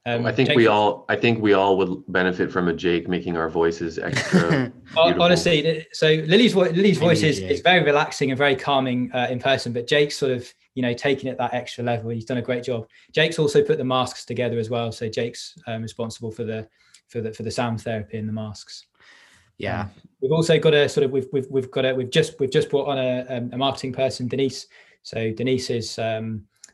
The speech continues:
Speaker 1: uh, really, she's, she's sort of just joined us, joined us a couple of weeks ago, and Denise is working on the marketing and getting new, getting new users from, from all over the world.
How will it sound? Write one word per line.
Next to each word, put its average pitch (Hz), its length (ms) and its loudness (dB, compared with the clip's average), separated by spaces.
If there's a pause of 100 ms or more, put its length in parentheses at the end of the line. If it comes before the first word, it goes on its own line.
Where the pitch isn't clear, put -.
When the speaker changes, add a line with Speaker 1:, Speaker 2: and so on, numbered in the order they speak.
Speaker 1:
uh, 110 280 -8
really, 123 260 2
she's, 120 240 -8
she's 117 320 -8
sort 131 220 -6
of - 120 -12
just - 320 -8
joined 117 240 0
us, - 200 -8
joined 127 240 -2
us 113 100 -6
a 117 40 -8
couple 120 260 -8
of 107 60 -6
weeks 123 220 -6
ago, 117 200 -4
and 117 180 -6
Denise 113 300 -8
is 107 100 -12
working 117 300 -8
on 113 80 -10
the 113 60 -8
marketing 120 520 -6
and 110 160 -10 (420)
getting 131 260 0
new, 123 220 -2 (140)
getting 123 240 -2
new 120 120 -4
users 113 380 -6
from, 113 300 -8
from 117 160 -10
all 117 100 -6
over 110 120 -8
the 110 100 -8
world. 113 320 -8